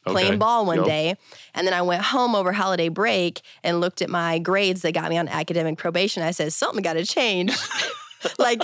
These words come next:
Speaker 1: actually, I don't think it can get much worse. Something has
Speaker 2: Sure.
Speaker 1: to change. And so when I went back to campus, I was like, "I have three years left here, and I gotta make 'em count."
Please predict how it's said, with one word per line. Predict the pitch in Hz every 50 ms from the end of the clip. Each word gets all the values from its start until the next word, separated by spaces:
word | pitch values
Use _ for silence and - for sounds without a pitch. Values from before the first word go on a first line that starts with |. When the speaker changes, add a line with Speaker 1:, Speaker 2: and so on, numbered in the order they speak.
| -
Speaker 1:
actually, | 226 240 254 262 - - 320 269
I | 233 226 233
don't | 240 262 285
think | 262 240
it | 240 226
can | 220 202
get | 208 208
much | 190 190 190 -
worse. | 185 190 180 175 -
Something | - 240 226 226 226 196 190
has | 208 - 226
Speaker 2:
Sure. | 196
Speaker 1:
to | 170 160
change. | 165 - 180 190 180 170 165 - - - - - - - -
And | 185 214
so | 240 220
when | 233
I | 247 269
went | 262 226 202
back | 190 196 -
to | 175
campus, | 160 - 196 190 185 165 156 156 -
I | 156
was | 160 165 170
like, | 156 143 131 - - - - - - - _ _ _ -
"I | 175 180 196 226
have | 233 233 208 180 170 160 156 147 156
three | - - 156 170 190
years | 202 175 175 190 214
left | 233 226 233 -
here, | - 269 262 269 262 254
and | - 170
I | 170
gotta | 180 165 156
make | 165 139 120
'em | 180 165
count." | - - 156 127 110 -